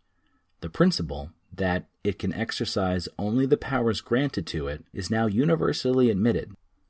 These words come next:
but the question respecting the extent of the powers actually granted is perpetually arising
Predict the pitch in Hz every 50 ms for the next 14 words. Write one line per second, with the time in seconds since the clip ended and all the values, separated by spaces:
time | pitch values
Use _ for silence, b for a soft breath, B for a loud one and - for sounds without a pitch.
0 | _ - 110 98 - - 87 - - - 180 196 - - - 190 170 147 127 -
1 | - - - 143 151 - - 120 110 98 98 87 80 - - - - 117 131 156
2 | 165 - - 98 90 90 85 - - - 78 73 73 67 73 78 82 - - -
3 | _ - 98 110 123 - - - 107 98 90 82 - 95 101 113 123 123 165 160
4 | 160 160 - _ _ _ - 123 120 - - 165 156 - - 190 180 - - 175
5 | 165 156 151 139 131 135 143 151 147 117 - - - - -